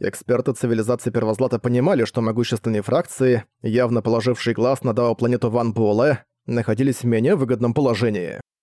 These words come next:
Раз им удалось заманить Ван Буэлэ к себе, то у них появилась определенная фора.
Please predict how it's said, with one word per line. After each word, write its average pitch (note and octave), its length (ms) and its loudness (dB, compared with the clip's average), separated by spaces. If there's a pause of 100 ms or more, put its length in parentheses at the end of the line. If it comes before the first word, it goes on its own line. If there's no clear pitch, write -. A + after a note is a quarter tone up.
(480)
Раз A2 320 0
им C#3 140 0
удалось C3 260 2
заманить A#2+ 400 -2
Ван C3 240 0
Буэлэ A#2 240 2
к - 60 -6
себе, B2+ 480 0 (440)
то B3 120 2
у E3 60 4
них F3 180 2
появилась C3+ 420 2
определенная B2+ 560 2
фора. - 560 -2